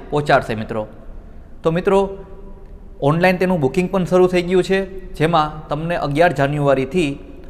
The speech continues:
અમદાવાદથી અયોધ્યાની ડાયરેક્ટ ફ્લાઇટ શરૂ કરવાનો નિર્ણય ખાનગી એરલાઇન્સ કંપનીએ કર્યો છે. અને મેં કીધું એ રીતે કે જેનું બુકિંગ પણ ઓનલાઈન શરૂ થઈ ગયું છે. જો મિત્રો, તમે પણ અયોધ્યા જવા માગતા હોય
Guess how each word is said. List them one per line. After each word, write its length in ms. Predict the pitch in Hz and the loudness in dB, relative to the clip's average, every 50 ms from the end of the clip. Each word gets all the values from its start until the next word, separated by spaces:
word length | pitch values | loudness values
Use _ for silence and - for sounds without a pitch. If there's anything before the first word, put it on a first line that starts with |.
| - - | -4 -4
અમદાવાદથી 640 | 127 147 156 170 180 170 165 160 160 - - 165 | -2 0 4 6 6 6 6 4 2 0 -4 -4
અયોધ્યાની 580 | 160 - 135 143 170 165 123 127 127 135 143 143 | -2 0 0 0 0 0 2 0 0 0 -2 -4
ડાયરેક્ટ 400 | 131 120 123 131 147 160 165 - | -2 2 2 2 2 2 0 -2
ફ્લાઇટ 180 | 151 147 147 147 | -2 -4 -4 -2
શરૂ 200 | - 139 143 147 | -2 -2 -2 -2
કરવાનો 360 | 143 143 135 139 139 135 123 | -2 -2 0 0 0 0 -2
નિર્ણય 420 | 113 127 156 170 156 131 131 143 - - - - - - | -2 -2 -2 -2 -2 -2 -4 -6 -8 -12 -16 -16 -16 -8
ખાનગી 320 | - 139 135 143 143 151 156 | -2 -2 0 0 2 0 0
એરલાઇન્સ 420 | - - 135 131 143 147 143 - | 2 2 2 2 2 0 -2 -4
કંપનીએ 380 | - 131 - 135 139 185 226 226 | -8 -8 -6 -4 -4 -4 -4 -4
કર્યો 400 | - - 143 139 135 139 123 113 | -2 2 2 4 4 4 2 0
છે. 440 | - - 113 107 104 - - - | 0 -4 -6 -6 -6 -8 -14 -12
અને 180 | - 120 131 135 | -6 -2 -2 -2
મેં 220 | 135 147 160 160 | 0 0 -2 -2
કીધું 300 | 151 147 143 147 170 185 | -2 -2 0 0 0 2
એ 140 | - 180 180 | 2 2 2
રીતે 280 | 151 135 - 135 135 131 | 2 0 -2 -2 -4 -4
કે 280 | 131 - - - 135 | -4 -8 -10 -6 -4
જેનું 260 | 127 127 139 151 160 143 | -2 -2 -2 -2 -2 -2
બુકિંગ 340 | 131 131 139 156 156 147 | -2 -2 -2 -4 -6 -2
પણ 100 | 160 156 165 | -4 -4 -2
ઓનલાઈન 320 | 139 139 123 123 143 143 | -2 -4 -2 -2 -2 -2
શરૂ 220 | - - 127 151 147 | -2 -4 -4 -4 -4
થઈ 200 | - - 123 117 | -4 -4 -4 -2
ગયું 260 | 120 123 135 131 127 | -2 -2 -2 -2 -4
છે. 500 | - 147 123 113 - - - - - - | -2 -2 -2 -2 -4 -8 -16 -18 -10 -4
જો 120 | - 156 | -2 -2
મિત્રો, 280 | 165 175 175 190 190 180 | 0 0 2 2 2 2
તમે 260 | 180 - 143 151 165 | 2 0 -2 0 0
પણ 180 | 156 170 170 170 | 2 2 2 2
અયોધ્યા 400 | 95 147 151 156 139 170 160 139 | 2 2 0 0 2 2 2 4
જવા 220 | 131 139 156 147 | 4 4 4 4
માગતા 340 | 120 127 143 - - 202 175 | 4 0 -2 0 2 4 4
હોય 280 | 143 127 127 131 135 | 4 4 4 2 0